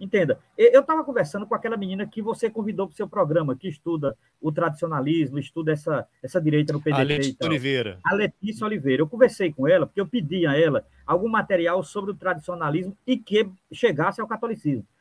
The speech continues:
Speaker 1: Porque eu disse a ela que o que me interessava não era o que ela estudava, apesar de eu saber que é muito importante, e, e vai muito mais amplo do que o que eu faço. Porque me interessa o tradicionalismo dentro do catolicismo. E aí eu queria, ela me mandou alguns textos, algum material,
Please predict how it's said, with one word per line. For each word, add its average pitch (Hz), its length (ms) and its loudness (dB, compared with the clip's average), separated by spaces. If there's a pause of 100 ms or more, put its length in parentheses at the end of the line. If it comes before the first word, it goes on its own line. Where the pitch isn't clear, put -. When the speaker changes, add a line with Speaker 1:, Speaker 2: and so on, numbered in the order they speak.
Speaker 1:
Porque - 160 -2
eu 202 40 4
disse 226 280 -2
a 151 100 4
ela 143 260 4
que - 260 -10
o 226 80 -4
que 247 140 -4
me 311 80 -2
interessava 175 840 -2 (260)
não 233 240 4
era 233 380 4
o 175 100 -6
que 185 160 0
ela 165 100 6
estudava, 180 480 -4
apesar 165 300 -2
de 160 60 -6
eu 165 40 -4
saber 151 240 -4
que 151 100 2
é 147 40 2
muito 185 300 -2
importante, 175 480 -8 (240)
e, 226 400 -2
e 247 40 -2
vai 233 320 0
muito 240 380 0
mais 233 240 0
amplo 202 220 -6
do 208 80 -10
que 220 100 -6
o 214 60 -4
que 220 80 -6
eu 214 60 -4
faço. 127 260 -6 (240)
Porque 240 280 2
me 226 160 0
interessa 220 480 4
o 165 80 -6
tradicionalismo 175 600 -2
dentro 180 420 0
do 240 160 8
catolicismo. 151 520 -6 (200)
E 165 120 4
aí 185 160 4
eu 233 80 6
queria, 220 400 2
ela 185 100 4
me 208 60 -2
mandou 175 360 0
alguns 147 240 -2
textos, 147 360 -4
algum 127 120 -4
material, 143 520 -4